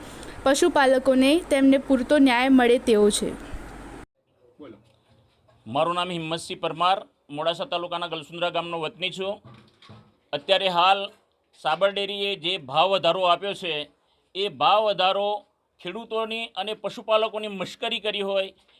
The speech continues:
Speaker 2: એવું છે. ખેડૂતોના જે, અ, દૂધ ઉત્પાદકો છે, એ દૂધ ઉત્પાદકોનો ખૂબ જ અન્યાય થઈ રહ્યો છે. દૂધ ઉત્પાદકો દૂધ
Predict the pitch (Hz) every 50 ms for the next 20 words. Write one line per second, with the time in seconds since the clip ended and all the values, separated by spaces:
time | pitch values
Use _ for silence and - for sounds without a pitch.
0 | _ _ - 185 214 214 233 220 180 - 170 147 127 110 101 _ _ _ _ _
1 | _ _ _ _ _ _ _ - 170 180 208 240 240 - 240 240 233 240 240 240
2 | 240 240 - _ _ _ _ _ _ 147 _ _ _ _ _ _ _ _ _ _
3 | _ _ - 175 135 160 202 233 233 220 160 160 165 160 _ _ _ - 196 175
4 | 170 165 156 156 147 _ - 160 165 226 247 233 240 - _ - 233 233 233 233
5 | 226 - 226 226 170 226 226 185 160 - - _ _ _ _ - 196 226 214 208
6 | 233 254 247 254 - - _ 233 240 247 247 247 240 233 247 240 240 240 226 214
7 | - _ _ _ _ _ _ - 202 202 269 269 262 254 247 240 247 240 233 226
8 | 233 226 233 233 233 233 220 165 220 233 233 233 214 - _ _ _ _ _ 156
9 | 202 247 247 254 - _ 247 247 247 247 240 _ - 240 240 247 240 208 190 214
10 | 233 247 247 240